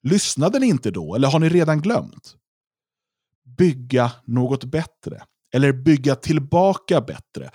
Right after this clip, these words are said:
var också Joe Bidens slogan i presidentvalet tjugo tjugo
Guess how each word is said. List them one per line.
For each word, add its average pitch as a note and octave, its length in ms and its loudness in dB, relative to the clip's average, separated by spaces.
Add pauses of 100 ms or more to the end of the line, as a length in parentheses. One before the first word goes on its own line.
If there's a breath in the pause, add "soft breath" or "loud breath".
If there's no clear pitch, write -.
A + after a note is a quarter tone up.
(260 loud breath)
var C#3 220 0
också D#3 380 -2
Joe D#3 260 2
Bidens D#3 600 -2
slogan D3+ 600 0
i A#2 200 -6
presidentvalet B2+ 920 -2
tjugo B2 340 -2
tjugo E3 420 -2